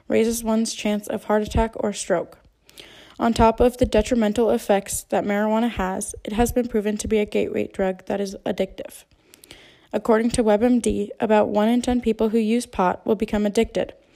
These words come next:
That means you can't stop using it even if it harms your relationships, job, health, or finances. The risk is greater the younger you start marijuana and the more heavily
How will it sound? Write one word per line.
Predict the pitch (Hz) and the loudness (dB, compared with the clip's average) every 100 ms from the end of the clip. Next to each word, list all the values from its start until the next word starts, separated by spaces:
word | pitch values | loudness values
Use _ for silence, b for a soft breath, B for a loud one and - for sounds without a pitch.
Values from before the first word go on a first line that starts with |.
| B B B B | B B B B
That | - 240 | 4 4
means | 226 202 202 | 4 0 -2
you | |
can't | 214 208 214 | 0 0 0
stop | - 226 | 0 0
using | 226 202 208 | 2 0 0
it | 202 196 - | -2 -2 -2
even | 220 226 | 0 2
if | 208 - | 0 -2
it | - | -4
harms | 202 202 220 | -4 -2 -2
your | 202 | -2
relationships, | 196 190 196 226 214 254 262 - B B B _ | 0 0 -2 -4 -2 -2 -2 -10 B B B _
job, | 214 196 190 196 - b b b | 0 2 2 -2 -10 b b b
health, | - 226 214 220 - - _ - | 0 2 2 0 -12 -18 _ 2
or | 226 240 247 | 6 6 4
finances. | - 190 185 185 185 - - - _ _ B B B B B B | 0 -2 -2 -6 -10 -12 -12 -18 _ _ B B B B B B
The | - | 2
risk | 202 220 - | 4 2 0
is | 254 | -2
greater | 226 208 214 | 2 2 2
the | 214 | 0
younger | 214 202 202 | 0 0 0
you | 208 | -2
start | 208 - 196 - - | -2 0 0 0 -6
marijuana | 202 208 196 190 202 - - | -2 -2 -2 -2 -6 -8 -4
and | 208 | 0
the | 202 | 0
more | 202 196 | 0 -2
heavily | 196 - 190 202 208 208 | -2 -4 -2 -2 -2 -4